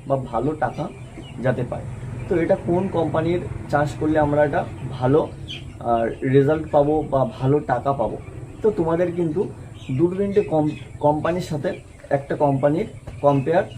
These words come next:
বা পার্থক্য বা তফাৎ দেখাতে চলেছি। তো আমি এই মুরগি চাষ চলাকালীন মোটামুটি, আহ,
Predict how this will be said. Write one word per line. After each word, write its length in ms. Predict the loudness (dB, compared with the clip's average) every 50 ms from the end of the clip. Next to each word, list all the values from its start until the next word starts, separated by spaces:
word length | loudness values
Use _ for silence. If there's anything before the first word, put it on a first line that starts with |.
| -14 -16 -16 -16 -14 -14 -12 -4
বা 240 | 2 4 6 6 4
পার্থক্য 640 | 4 4 2 2 2 -2 -4 -4 -4 -2 0 -2
বা 240 | 0 2 2 0 2 2
তফাৎ 340 | 0 2 2 2 0 0 -2 -6 -14 -16 -16 -16 -14 -14 -10 -4 0
দেখাতে 400 | 2 2 4 2 2 0 -2 -2
চলেছি। 320 | 0 0 0 0 -2 -6 -12 -16 -16 -18 -20 -20 -20 -20 -20 -20 -18 -12 -4 0
তো 200 | 0 0 0 -2 -2
আমি 380 | 0 2 4 4 4 4 4 2 2 -2 -12 -16 -14 -8 -2
এই 160 | 0 2 2
মুরগি 400 | 4 4 4 4 2 0 -2 -4
চাষ 320 | -2 -2 -2 -2 -4 -2
চলাকালীন 520 | 0 2 2 4 4 4 4 4 2 0 -2 -6 -12 -18 -20 -20 -20 -20 -20 -20 -20 -18 -14 -6
মোটামুটি, 480 | -4 0 4 4 4 4 4 2 0
আহ, 1300 | -2 -2 -4 -12 -14 -16 -16 -16 -18 -14 -12 -12 -12 -8 -4 0 0 2 2 2 2 2 0 -2 -4 -6